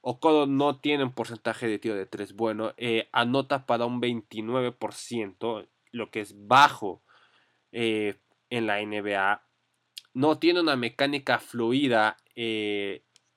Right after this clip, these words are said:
en su control de balón. Y, eh, también es que, eh, a pesar de que sea, eh, defensi-, un jugador defensivo bueno, en los rebotes también es algo que tiene que mejorar.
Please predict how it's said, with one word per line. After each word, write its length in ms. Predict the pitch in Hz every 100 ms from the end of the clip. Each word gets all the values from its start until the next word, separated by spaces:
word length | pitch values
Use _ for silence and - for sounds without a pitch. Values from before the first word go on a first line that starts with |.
| _
en 240 | - 107 101
su 580 | - 110 104 101 98 -
control 640 | 104 98 - 123 110 107 98
de 80 |
balón. 520 | 101 98 117 107 104 - _ _ _ -
Y, 420 | 175 185 202 185
eh, 520 | - 135 123 120 113 -
también 640 | 113 120 139 139 123 120 _
es 280 | - 131 - _
que, 580 | 127 123 127 127 131 - _ _ _ _ -
eh, 300 | 127 123 113
a 160 | 127 131
pesar 280 | 127 147
de 180 | 151 135
que 120 | 127 120
sea, 520 | - 135 131 131 -
eh, 320 | 117 120 110 107
defensi-, 640 | 107 - 110 - - 170 -
un 120 | 139
jugador 420 | 131 131 127 131
defensivo 540 | 127 127 120 - 123 123
bueno, 360 | 143 135 135
en 180 | 131 131
los 160 | 127 123
rebotes 560 | 120 123 135 131 135
también 540 | - 113 113 123 123 117 - - _ _ _
es 220 | - 131 139
algo 200 | 135 127
que 120 | 135
tiene 240 | 131 123
que 100 | 120
mejorar. 580 | 110 107 127 131 120